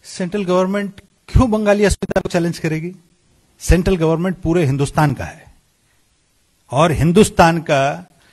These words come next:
Constitution of India ये कहता है कि किसी भी धर्म, किसी भी मत, किसी भी जाति के हिसाब से कहीं मतभेद नहीं होना चाहिए और भारतीय जनता पार्टी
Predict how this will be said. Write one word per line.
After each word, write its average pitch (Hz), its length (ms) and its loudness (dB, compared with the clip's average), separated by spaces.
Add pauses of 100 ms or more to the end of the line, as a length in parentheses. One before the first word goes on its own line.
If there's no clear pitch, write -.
(280)
Constitution 190 640 4
of 165 120 2
India 151 340 4 (1800)
ये 165 200 6
कहता 185 440 6
है 95 200 -2 (540)
कि 175 80 -4 (120)
किसी 220 460 4
भी 135 220 8 (760)
धर्म, 175 580 4 (760)
किसी 196 340 0
भी 131 240 6
मत, 113 360 0 (120)
किसी 147 240 -4
भी 151 180 0
जाति 120 420 -2 (420)
के 127 60 -8
हिसाब 127 360 -2
से - 180 -2
कहीं 135 380 -2 (580)
मतभेद 120 480 -2
नहीं 110 260 -2
होना 135 240 -2
चाहिए 190 360 -4 (240)
और - 140 4
भारतीय 170 400 4
जनता 135 380 2
पार्टी 131 500 0